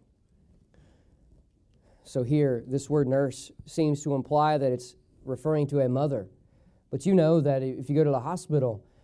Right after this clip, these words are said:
and, you know, God lays it on different people's hearts and minds to, to different vocations and different, um, careers, and nurses have a high calling,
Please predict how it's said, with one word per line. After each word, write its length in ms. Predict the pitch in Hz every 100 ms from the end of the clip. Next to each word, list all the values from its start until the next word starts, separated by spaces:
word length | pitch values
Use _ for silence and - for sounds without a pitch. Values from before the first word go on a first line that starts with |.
| _
and, 600 | 120 127 120 117 107 -
you 60 | 135
know, 240 | 127 110 110
God 440 | 135 151 165 113
lays 300 | 123 151 170
it 60 | 160
on 100 | 147
different 320 | 156 170 156
people's 400 | 160 165 143 - - -
hearts 320 | 143 180 -
and 120 | 151
minds 400 | 135 170 175 151
to, 260 | 143 127 123 -
to 100 | 131
different 380 | 143 165 139
vocations 680 | 135 139 156 185 185 139 110
and 120 | 123
different, 340 | 139 170 143 95 - - -
um, 460 | 120 113 107 104 95
careers, 560 | - 160 208 220 131 131
and 140 | 135 - - - _
nurses 520 | 135 185 220 214 156
have 280 | 147 135 185
a 60 | 156
high 260 | 123 175
calling, 540 | 214 165 208 254 139